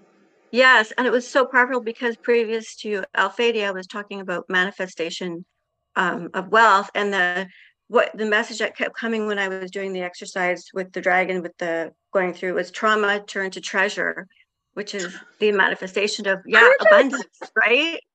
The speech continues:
Speaker 1: Yeah, and I'm writing a book about my, my life, my childhood. So I was, it all came together today. You're, you're, you and Alfredo working, we're working together with this beautiful experience,
Speaker 2: Mm-hmm.
Speaker 1: exercises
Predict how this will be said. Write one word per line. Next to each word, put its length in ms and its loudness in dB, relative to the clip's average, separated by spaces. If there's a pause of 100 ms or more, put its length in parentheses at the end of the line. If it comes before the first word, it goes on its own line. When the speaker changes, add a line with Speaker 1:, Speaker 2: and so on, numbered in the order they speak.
Speaker 1:
Yeah, 220 4
and 80 0
I'm 100 4
writing 280 0
a 40 -2
book 320 2 (280)
about 300 -2
my, 260 -4
my 240 -2
life, 420 0
my 160 -6
childhood. 560 -2
So 100 -10
I 120 -2
was, 200 -4 (220)
it 120 2
all 240 6
came 200 -6
together 440 -4
today. 500 -6
You're, 360 -6 (440)
you're, 240 2
you 240 2
and 100 2
Alfredo 480 0
working, 360 -6
we're 240 -4
working 380 -8
together 380 -2
with 120 -8
this 240 -14
beautiful 560 -6 (600)
experience, 420 0
Speaker 2:
Mm-hmm. 80 2
Speaker 1:
exercises 540 -2